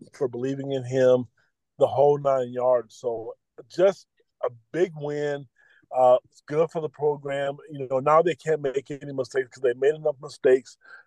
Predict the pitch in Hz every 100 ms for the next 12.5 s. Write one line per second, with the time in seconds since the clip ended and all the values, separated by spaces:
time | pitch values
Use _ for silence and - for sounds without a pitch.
0 | _ 131 131 127 123 127 135 139 127 127
1 | 127 120 110 123 143 135 127 - 139 123
2 | 127 143 - _ 160 135 127 139 135 135
3 | 139 151 156 151 143 123 - 156 143 123
4 | - - _ _ 156 147 - 208 285 -
5 | 147 151 208 190 165 151 156 165 156 143
6 | - 160 185 160 _ 135 123 123 _ _
7 | _ 131 120 135 175 113 _ _ _ 131
8 | 123 135 156 147 147 143 135 139 135 131
9 | 127 147 160 139 143 123 123 127 180 170
10 | 120 123 123 120 127 127 131 120 139 131
11 | 131 131 120 113 127 135 127 131 143 139
12 | 113 107 - 104